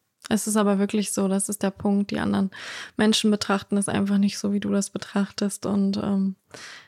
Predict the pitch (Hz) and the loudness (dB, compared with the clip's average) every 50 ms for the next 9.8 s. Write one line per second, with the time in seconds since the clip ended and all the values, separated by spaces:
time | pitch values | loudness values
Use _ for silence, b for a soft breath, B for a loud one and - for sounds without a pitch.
0 | B B - - 196 190 202 208 208 214 202 208 214 190 196 226 233 240 226 214 | B B 0 2 2 4 4 4 4 4 4 4 4 6 6 6 8 8 8 8
1 | 226 233 226 226 233 233 233 220 - - - 220 214 214 220 220 220 - - - | 6 6 6 6 6 6 6 4 2 2 4 4 6 6 6 4 4 2 2 2
2 | 208 208 208 208 202 208 208 202 - - 196 208 202 202 - - - 202 208 220 | 4 4 4 4 4 4 2 2 2 2 2 2 2 0 -2 -6 -4 0 2 2
3 | 226 220 202 208 214 214 214 202 - 208 196 - 208 208 - - 190 196 196 - | 2 2 2 2 2 2 2 2 0 0 0 0 0 0 0 0 0 0 0 0
4 | 196 190 190 - - - 202 196 196 208 208 202 202 - 202 196 196 190 196 190 | 0 0 0 0 0 2 2 4 4 6 4 4 4 4 2 4 4 4 4 4
5 | 196 202 208 208 196 196 190 - - - - - - - - 190 190 185 185 185 | 4 4 4 4 2 2 0 -2 -4 -8 -8 -6 -4 0 2 2 4 2 2 0
6 | 180 - _ _ _ _ _ - - - 180 180 180 175 _ _ _ - - 185 | -2 -6 _ _ _ _ _ -6 -4 -2 -2 -2 -4 -6 _ _ _ 0 0 2
7 | - - 208 202 196 196 190 - 185 190 - 190 190 190 185 185 190 180 196 196 | 4 4 6 6 6 4 4 2 2 2 2 2 2 2 2 2 4 6 6 6
8 | 196 202 202 - - 214 208 208 - - - 202 196 - - 196 - - 185 185 | 6 4 4 2 0 0 0 0 0 -2 -2 -2 -2 -2 -4 -6 -4 -2 -2 0
9 | 185 190 - 175 180 190 - 185 185 185 180 180 - - - - | 0 0 0 0 0 0 0 0 0 0 0 -2 -6 -10 -14 -20